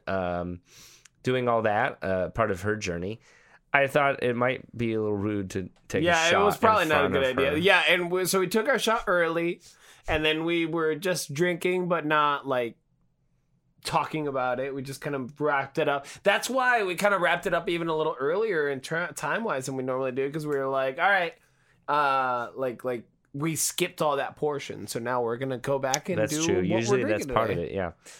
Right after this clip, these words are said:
Speaker 1: So
Speaker 2: Yeah.
Speaker 1: what are we drinking today?
Speaker 2: Bro, today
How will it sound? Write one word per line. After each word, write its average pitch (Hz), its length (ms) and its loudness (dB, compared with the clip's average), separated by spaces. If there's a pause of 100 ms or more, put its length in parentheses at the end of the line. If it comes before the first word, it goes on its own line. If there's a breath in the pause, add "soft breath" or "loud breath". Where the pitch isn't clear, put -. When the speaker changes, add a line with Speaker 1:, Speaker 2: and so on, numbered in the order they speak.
(260 loud breath)
Speaker 1:
So 180 180 4
Speaker 2:
Yeah. 147 100 0
Speaker 1:
what 175 220 2
are 262 380 4
we 151 160 -4
drinking 95 460 -4
today? 78 500 -4
Speaker 2:
Bro, 311 480 6 (100)
today 269 640 2